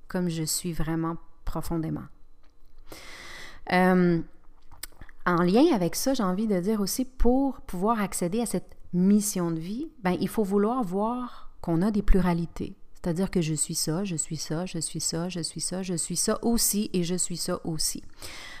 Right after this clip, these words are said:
Moi, là, de, de, de, de compartimenter on peut-tu dire ça ? En tout cas, hey, je me pose plein de questions ce matin sur mon langage, tu comprends ? <laughs> Est-ce que, euh, être spirituel ou je suis spirituelle, euh,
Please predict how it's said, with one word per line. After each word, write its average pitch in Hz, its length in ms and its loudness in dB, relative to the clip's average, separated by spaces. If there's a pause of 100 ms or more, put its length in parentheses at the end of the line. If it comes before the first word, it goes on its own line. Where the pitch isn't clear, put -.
(100)
Moi, 208 220 4
là, 240 140 4
de, 160 220 2
de, 156 220 -2
de, 151 360 -6
de 151 180 -6 (120)
compartimenter 202 1200 -2 (420)
on 175 60 0
peut-tu - 360 6
dire 160 260 -4
ça ? - 200 -10 (140)
En 160 60 -6
tout - 100 -8
cas, - 240 -6
hey, 160 60 0
je - 100 -2
me 160 80 2
pose 190 220 -6
plein 226 140 0
de 233 40 0
questions 190 320 -2
ce 202 100 -6
matin 180 240 0
sur 202 160 -4
mon 165 140 0
langage, 165 480 -2
tu - 80 -10
comprends ? 214 380 -4 (560)
<laughs> - 580 -2
Est-ce 214 240 4
que, 294 280 4 (520)
euh, 180 220 2 (220)
être 262 320 4
spirituel 202 1040 6
ou 190 160 0
je 175 160 2
suis 226 540 0
spirituelle, 202 1040 -2 (320)
euh, 170 320 0